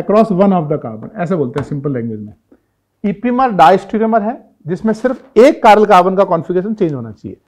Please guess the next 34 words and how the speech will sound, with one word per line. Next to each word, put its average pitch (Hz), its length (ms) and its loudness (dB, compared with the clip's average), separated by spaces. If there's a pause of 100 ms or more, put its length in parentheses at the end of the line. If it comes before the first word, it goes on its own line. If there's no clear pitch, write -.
(340)
तो 170 80 -2
ये 185 220 4
दोनों 240 220 6
epimer 214 380 6
हैं 254 280 0
क्योंकि 202 220 -2
इसमें 202 200 0
एक 196 180 6
chiral 175 200 6
कार्बन 175 240 2
का 185 60 2
कॉन्फ़िगरेशन 156 500 -4
चेंज 113 220 -8
हो 92 60 -16
रहा 78 140 -20
है। - 100 -20 (300)
ठीक 147 120 -6
है, 120 80 -6 (520)
अब 208 100 4
मुझे 220 180 4
बताओ 214 220 8
mannose 196 480 4
और 233 60 8
fructose 180 400 0
में 175 120 -4
क्या 160 100 0
relation 117 400 -10
है? - 80 -20 (720)
Mannose 185 560 0 (120)
and 180 180 -4
fructose 175 520 -4 (120)
are 170 260 -2 (2500)
functional 190 680 -2
isomer। 131 560 -6